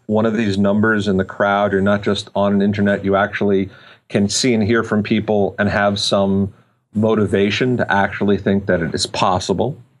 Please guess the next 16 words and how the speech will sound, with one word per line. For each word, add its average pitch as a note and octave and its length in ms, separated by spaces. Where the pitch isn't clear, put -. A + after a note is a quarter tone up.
And B2+ 100
the C3 60
second, C#3 460
you A#2+ 120
meet D3+ 300
people A2+ 420
who G2+ 260
are G2+ 80
in G2+ 80
many A2 200
ways A2 300
gonna G#2 200
be F#2+ 120
your F#2+ 120
support F#2+ 380
network. F#2+ 500